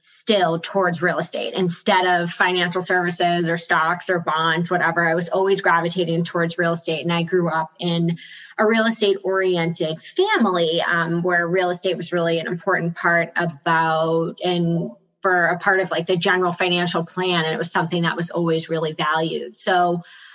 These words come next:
I ended up taking the skills that I learned in that formal sales setting and translating it into real estate. So, um, like you said, I started off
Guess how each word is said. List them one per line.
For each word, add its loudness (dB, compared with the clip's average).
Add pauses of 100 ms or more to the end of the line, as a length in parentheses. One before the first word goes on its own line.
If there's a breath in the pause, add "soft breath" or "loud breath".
(260 loud breath)
I 0
ended 0
up -4
taking 0
the 0
skills -2
that 0
I 2
learned 0
in 2
that 0
formal -2
sales -2
setting -2
and 0
translating -2
it -2
into -2
real 0
estate. -6
So, 2 (360 loud breath)
um, 2
like 0
you 2
said, 0
I 2
started 0
off 0